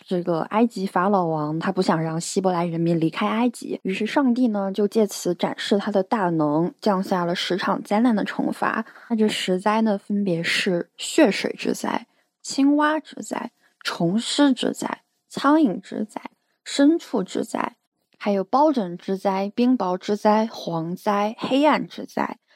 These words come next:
在经历过九种灾难之后呢，法老他依旧不服软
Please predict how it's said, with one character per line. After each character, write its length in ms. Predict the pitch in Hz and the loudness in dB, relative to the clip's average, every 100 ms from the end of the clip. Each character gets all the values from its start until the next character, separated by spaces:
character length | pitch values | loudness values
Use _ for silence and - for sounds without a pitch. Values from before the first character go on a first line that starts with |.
| _ _ _ _ | _ _ _ _
在 120 | 302 | 0
经 260 | 262 294 330 | 2 2 2
历 100 | 294 | 2
过 180 | 269 262 | 2 -2
九 320 | - 170 - | -2 -6 -2
种 160 | - - - | -2 -2 -2
灾 180 | 214 | 0
难 200 | 254 247 | 0 0
之 160 | 208 254 | -2 -4
后 220 | 269 294 | 0 2
呢， 180 | 233 214 | 2 -2
法 280 | - - 175 | -8 -4 0
老 160 | - - | 0 0
他 160 | - | -2
依 140 | 214 240 | 0 0
旧 120 | 240 | 0
不 140 | 214 | 0
服 240 | 208 - 202 | -6 -6 -2
软 240 | 220 226 | -2 -2